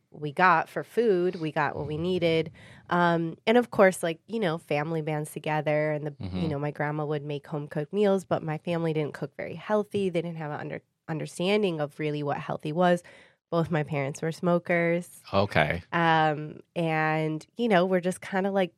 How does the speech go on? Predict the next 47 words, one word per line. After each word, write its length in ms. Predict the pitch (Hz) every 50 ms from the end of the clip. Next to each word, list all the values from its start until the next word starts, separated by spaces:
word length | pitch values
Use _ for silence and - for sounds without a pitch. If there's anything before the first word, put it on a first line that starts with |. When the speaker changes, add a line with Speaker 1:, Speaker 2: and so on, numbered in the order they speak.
| _ _ -
Speaker 1:
you're 240 | 156 165 175 185
just, 260 | 175 175 185 175 - -
like, 160 | 180 175 160
getting 260 | - 180 208 202 185
by, 360 | 147 151 151 208 277 233 165 -
I 120 | - 143
feel 200 | - - 143 135
like. 200 | 135 - - - -
I 60 | - 170
Speaker 2:
Were 40 | 165
Speaker 1:
feel 80 | - -
Speaker 2:
they 60 | - 95
Speaker 1:
like 40 | 95 95
Speaker 2:
into 120 | 95 92
drinking 400 | 90 85 98 101 101 - 110 104
too? 260 | - - 127 143 156 - - - - - - _ -
Speaker 1:
Not 260 | 294 330 392 277 -
really. 480 | 214 240 240 254 269 277 302 320 339 339
Speaker 2:
Okay. 180 | - - - 180
Speaker 1:
No, 280 | - 208 214 240 285 285
there 100 | - 233
Speaker 2:
Mainly, 180 | 214 101 98 98
Speaker 1:
wasn't. 120 | 95 92
Speaker 2:
like, 100 | 85 85 -
cigarettes? 540 | - - 110 101 107 104 107 110 - - -
Speaker 1:
It 120 | 208 214
was 100 | 202 190
cigarettes 680 | - - - 226 226 233 226 226 226 226 220 - - - -
and 380 | - 190 185 185 180 180 165
bad 240 | - 180 165 165 160
food 440 | - - 156 131 123 113 - 180 170 -
and 160 | 175 180 165
Speaker 2:
Okay. 100 | - 190
Speaker 1:
sugar, 440 | 175 170 151 147 123 95 85 90 - - _ _ _ -
like 180 | 185 170 -
sugar 300 | - - - 175 165 170
cereal. 580 | 165 - - 160 160 160 160 156 151 151 147 147
Yeah. 240 | 147 147 127 78 -
So 160 | - - 170
it 40 | 165
was 100 | 170 156
like, 160 | 170 160 160
no 120 | 180 185 202
wonder 180 | 220 226 220
I 100 | 185 160
couldn't 220 | - 175 151 143 -
concentrate. 720 | - 156 139 139 160 - - - - - - 87 - -